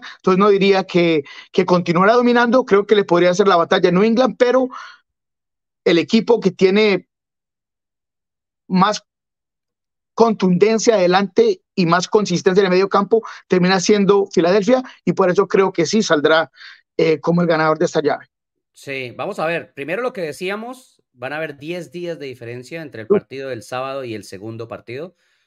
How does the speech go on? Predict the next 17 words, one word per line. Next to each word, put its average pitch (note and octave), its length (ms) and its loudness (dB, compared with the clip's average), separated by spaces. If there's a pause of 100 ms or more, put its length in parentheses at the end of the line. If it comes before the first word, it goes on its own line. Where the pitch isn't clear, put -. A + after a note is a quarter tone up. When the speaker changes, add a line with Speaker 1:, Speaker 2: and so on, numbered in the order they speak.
(200)
Speaker 2:
Para B2 180 -8
mí C#3+ 140 -8
eso D#3 180 -8
marca D3+ 340 -6
muchas D3 320 -12
cosas, G3+ 440 -12 (180)
Speaker 1:
Sí. - 160 -8 (460)
Speaker 2:
porque C3+ 320 -8
se C3+ 100 -8
puede G#3+ 220 -4
recuperar, F#3 640 -4
pero D3 160 -6
también D3+ 360 -6
se F#3 140 -8
puede B2 260 -8
perder G#2 400 -12
jugadores, A2+ 800 -10